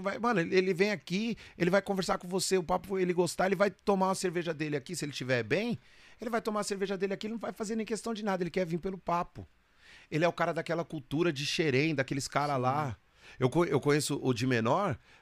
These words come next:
Speaker 1: o de menor fala pra mim, "Cebola, a simplicidade dos caras, você não tem noção." Eu tenho amigos que frequentam o quintal do Zeca, os caras falam, "Você não tem noção."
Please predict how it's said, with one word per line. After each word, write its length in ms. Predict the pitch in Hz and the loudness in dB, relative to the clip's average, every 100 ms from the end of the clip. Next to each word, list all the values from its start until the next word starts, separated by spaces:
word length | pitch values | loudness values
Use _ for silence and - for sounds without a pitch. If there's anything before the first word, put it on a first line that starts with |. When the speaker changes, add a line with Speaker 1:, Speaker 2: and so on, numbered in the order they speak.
| - | -4
Speaker 1:
o 60 | |
de 100 | 110 | 2
menor 240 | 143 147 156 | 4 4 4
fala 180 | 165 170 | 2 2
pra 160 | 165 | 2
mim, 140 | 160 165 | 4 2
"Cebola, 320 | 170 160 165 | 2 2 2
a 40 | |
simplicidade 600 | 139 135 156 - 156 151 | 2 0 0 2 2 2
dos 160 | 147 151 | 0 0
caras, 240 | 143 156 | 2 2
você 100 | - 170 | 2 2
não 100 | 180 | 2
tem 180 | 170 | 2
noção." 500 | 208 240 - 143 190 135 - _ _ _ _ _ _ _ _ - | 0 0 2 2 2 0 -8 _ _ _ _ _ _ _ _ -6
Eu 120 | 95 | 0
tenho 180 | 143 165 | 4 6
amigos 320 | 151 165 160 | 6 2 0
que 100 | 127 | -2
frequentam 460 | 131 123 131 147 143 | -2 0 2 0 -2
o 40 | |
quintal 280 | 110 117 107 | 0 2 2
do 100 | 95 | 2
Zeca, 480 | 87 127 185 120 98 - - - - - - - - | 4 4 4 0 -4 -8 -10 -14 -18 -14 -16 -12 -8
os 100 | - | -2
caras 200 | - 117 | 2 4
falam, 160 | 131 127 | 4 4
"Você 100 | - | 2
não 100 | 226 | 0
tem 120 | 370 | 0
noção." 500 | 403 - 143 151 143 | 2 4 6 6 4